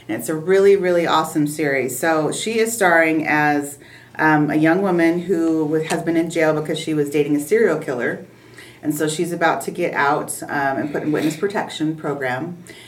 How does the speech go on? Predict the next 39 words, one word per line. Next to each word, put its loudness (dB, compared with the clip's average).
And -2
so 4
alongside 2
that, 4
you 0
have 0
the -12
mother 2
of -2
one 2
of 0
his -4
supposed -4
victims 0
that 2
is 2
still 0
trying 0
to 2
locate -2
her -4
daughter. 0
It's -6
been -8
seven -2
years -2
later. -2
And 2
then, 4
um, 0
she -4
also 2
gets -2
involved 0
with -2
another 2
<laughs> -8
man 4
who 6